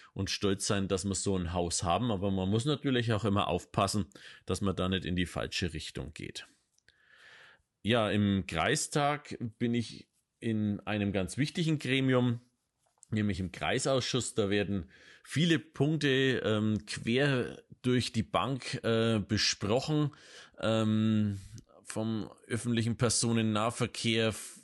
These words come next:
über die Gründung von gewissen Zweckverbänden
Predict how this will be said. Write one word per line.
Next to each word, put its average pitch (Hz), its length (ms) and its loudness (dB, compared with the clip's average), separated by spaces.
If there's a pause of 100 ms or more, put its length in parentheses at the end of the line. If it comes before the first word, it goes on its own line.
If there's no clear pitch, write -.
über 110 420 0
die 104 140 -6
Gründung 120 420 0
von 117 320 -2
gewissen 110 400 -2
Zweckverbänden 113 1000 -2